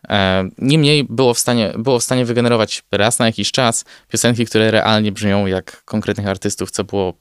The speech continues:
dużym przełomem. E, według mnie następnym krokiem to są właśnie modele teraz tekstu, e, music, które, e, działają w sposób, ma-, łącząc Jukeboxa z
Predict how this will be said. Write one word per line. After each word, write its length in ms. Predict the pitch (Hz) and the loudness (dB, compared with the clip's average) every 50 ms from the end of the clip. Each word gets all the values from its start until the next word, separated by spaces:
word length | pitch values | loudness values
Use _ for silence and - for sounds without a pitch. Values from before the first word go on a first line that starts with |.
| - | -10
dużym 240 | 123 107 104 95 92 | -6 -4 -4 -4 -4
przełomem. 440 | 92 - 92 90 90 87 - - 104 _ _ - _ _ - - - - - _ _ _ _ _ - - _ - | -6 -4 -4 -4 -4 -4 -6 -8 -14 _ _ -20 _ _ -20 -20 -20 -20 -20 _ _ _ _ _ -20 -20 _ -4
E, 240 | - 107 104 104 101 98 - | 0 0 2 2 0 -2 -4
według 260 | 113 123 131 127 - | -2 0 0 0 0
mnie 60 | - 139 | 0 -2
następnym 460 | 127 120 - 135 120 120 127 123 113 | 0 0 0 -2 -2 -2 -4 -4 -2
krokiem 400 | - 127 120 117 - 123 120 113 | -2 -2 -2 0 0 -2 -4 -4
to 60 | - | -4
są 140 | - - 107 | -6 -6 -6
właśnie 240 | 101 101 - 110 107 | -6 -6 -4 -2 -2
modele 300 | 107 104 101 92 92 95 | -2 0 -2 -2 -2 -2
teraz 380 | 104 101 101 98 - - - _ | -2 -2 -2 -2 -2 -4 -6 _
tekstu, 600 | - 113 104 - - - - - - 104 101 92 - _ _ _ _ _ _ _ - | -4 -4 -4 -4 -4 -8 -6 -4 -2 -2 -2 -4 -6 _ _ _ _ _ _ _ -8
e, 680 | - 98 95 92 90 90 90 87 87 87 87 87 87 92 - _ _ | -4 -2 0 0 0 0 -2 -2 -4 -4 -6 -8 -10 -12 -16 _ _
music, 380 | - 120 135 139 127 143 151 147 - - _ _ _ _ _ _ _ _ - | -2 0 0 0 0 -2 -4 -4 -8 -18 _ _ _ _ _ _ _ _ -10
które, 400 | - - 101 101 101 101 95 92 - _ _ - 104 | -4 0 0 2 2 2 0 -2 -6 _ _ -2 0
e, 160 | 101 101 104 | 0 0 2
działają 440 | - 113 107 104 104 98 98 98 98 | 2 2 2 2 2 2 0 0 -2
w 40 | |
sposób, 380 | - - - 107 - 117 107 - - - | -4 -4 -4 -4 -4 -4 -6 -6 -8 -8
ma-, 240 | 110 113 127 123 - | -4 -2 0 0 0
łącząc 640 | 120 131 151 151 - - 131 120 113 - - - 117 113 | 2 2 2 2 2 0 0 0 0 0 -2 -4 -2 -2
Jukeboxa 640 | 131 120 113 117 123 120 117 - - - 107 101 104 | -4 -2 0 2 2 2 2 0 0 0 2 0 0
z 440 | 98 95 98 104 98 98 98 95 92 | 0 0 0 0 2 2 0 -2 -4